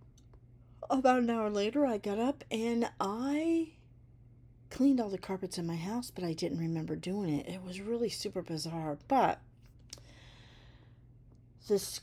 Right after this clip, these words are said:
current situation, I wanted to see if I could get a Apple MacBook Pro because I just really like creating on one of them. And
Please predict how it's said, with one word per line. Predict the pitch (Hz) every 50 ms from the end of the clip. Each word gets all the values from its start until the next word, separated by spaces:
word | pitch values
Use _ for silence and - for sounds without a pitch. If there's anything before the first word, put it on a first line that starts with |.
| - -
current | - - - - - - - 320 370 381 370 311 214 - -
situation, | - 190 160 - - 160 147 147 143 147 147 - - - 160 151 156 160 170 - -
I | - 185 185 190 190 196 202 202 208 202 202 196 190 196 190 208 - - - - - - -
wanted | 185 175 185 190 208 226 254 285 302 294
to | - 269
see | 220 - - - 180 180 180 175
if | 170 - -
I | 165 156
could | 156 - 165 165
get | - 165 160 160 160 160 -
a | 175 170 160 160 165 160 160 160 156 156 - - - - - - - -
Apple | 180 180 175 - 202 196
MacBook | 190 175 160 160 - - - 151 - -
Pro | - - 254 269 269 233
because | 196 190 185 - - 190 185 180 175 170 - -
I | - 170
just | 165 165 160 151 - -
really | - - 147 123 117
like | - 151 147 - -
creating | - - - 233 269 285 - 214
on | 175 160 156 160
one | 156 156 151
of | 147
them. | 151 151 156 165 180 202 - - - - - - - - - - - - - - -
And | 196 190 185 185 180 180 180